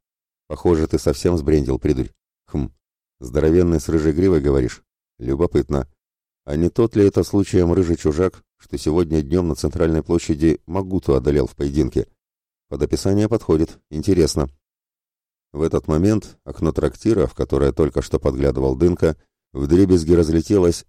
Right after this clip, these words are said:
разметав по близлежащим окрестностям старые дубовые ставни, на которые оно было закрыто,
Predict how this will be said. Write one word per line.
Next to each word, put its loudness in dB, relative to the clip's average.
разметав -2
по -2
близлежащим 0
окрестностям -4
старые 0
дубовые 4
ставни, -2
на -8
которые 4
оно 0
было 2
закрыто, -2